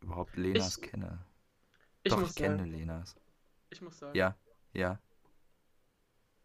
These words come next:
Speaker 2: ich bin Single. Und ich hätte gern mal wieder, ich hätte gern mal wieder ein tolles Date. Ich hätte gern mal wieder,
Speaker 1: Partnerbörse.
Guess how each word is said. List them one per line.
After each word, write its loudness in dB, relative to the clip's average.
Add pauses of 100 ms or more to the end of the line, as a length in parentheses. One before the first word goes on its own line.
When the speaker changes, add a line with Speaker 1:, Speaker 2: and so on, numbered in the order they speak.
(1600)
Speaker 2:
ich -8
bin -6
Single. -14 (600)
Und -14
ich -20
hätte -20
gern -6
mal -10
wieder, -4 (360)
ich 2
hätte 8
gern 2
mal -6
wieder 4
ein 2
tolles -8
Date. -6 (680)
Ich 4
hätte 8
gern 0
mal 4
wieder, 2 (120)
Speaker 1:
Partnerbörse. -4